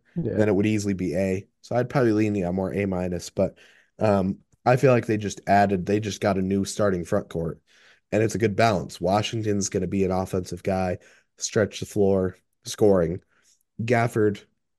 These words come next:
Speaker 2: rebounding, very strong, can block shots. So you've got a great balanced front court, potentially new starters there. And you gave up depth where,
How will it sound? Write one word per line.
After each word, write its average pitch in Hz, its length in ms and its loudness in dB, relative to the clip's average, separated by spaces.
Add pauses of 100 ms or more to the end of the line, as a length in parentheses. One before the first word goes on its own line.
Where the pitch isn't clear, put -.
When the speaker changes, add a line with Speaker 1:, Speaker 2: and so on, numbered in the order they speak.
(520)
Speaker 2:
rebounding, 107 720 0 (180)
very 95 220 0
strong, 92 500 -2 (280)
can 92 180 -4
block 104 300 2
shots. 85 460 -6 (360)
So - 120 -4
you've 117 100 -2
got 110 140 4
a 98 40 0
great 113 400 2 (380)
balanced 117 440 0
front 113 280 -2
court, 95 380 -2
potentially 101 480 -2
new 107 180 0
starters 104 520 0
there. 87 300 -4 (520)
And 104 140 -2
you 110 100 2
gave 120 200 4
up 104 180 0
depth 110 380 -2
where, 104 320 0